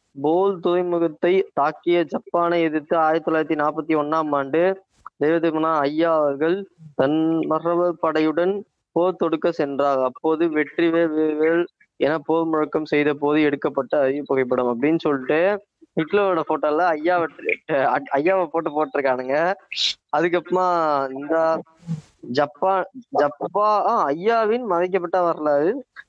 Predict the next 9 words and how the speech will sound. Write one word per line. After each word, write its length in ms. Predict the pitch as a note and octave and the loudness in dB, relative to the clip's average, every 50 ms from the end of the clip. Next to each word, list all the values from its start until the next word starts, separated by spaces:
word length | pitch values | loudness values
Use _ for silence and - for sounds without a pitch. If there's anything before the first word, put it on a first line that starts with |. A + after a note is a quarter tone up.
| _ - | _ -4
ஜப்பானுக்கு 440 | D3 C#3+ D3 - - A3 A3 G#3+ G3 | -4 -4 -2 0 -2 0 0 0 0
தகுந்த 420 | G3+ - - E3 D#3+ F3+ F3+ F#3 F3+ | 0 0 0 -2 -2 0 0 0 -2
பாடம் 440 | F3 - E3 E3+ F3 F3+ F3 E3+ | 0 0 0 2 2 0 0 -2
புகட்ட 440 | D#3 D#3+ D3+ D#3 D3 C#3+ - F3+ F3+ | -4 -4 -4 -4 -4 -2 0 0 0
தென்னாட்டு 580 | F3 - - E3 E3+ F3+ F#3+ F#3 F#3 F3+ - E3+ | 0 0 0 0 0 2 0 0 -2 -2 -6 -6
சிங்கம் 360 | - - E3 D#3+ D#3+ E3+ E3 | -4 -2 -2 0 0 0 0
ஐயா 320 | D3+ D3 D3 D3+ E3 E3+ | 0 0 0 2 2 2
அவர்கள் 320 | D#3+ D3+ D3 C#3+ C#3+ D#3 E3 | 2 2 2 2 0 2 0
அமெரிக்காவுடன் 840 | D#3 C#3 C#3+ D#3 E3+ E3+ D#3+ E3+ D#3 D3 C#3+ D3 D#3 F3 G3+ G#3 | 0 0 0 0 0 0 0 0 0 0 0 0 0 -2 -2 -6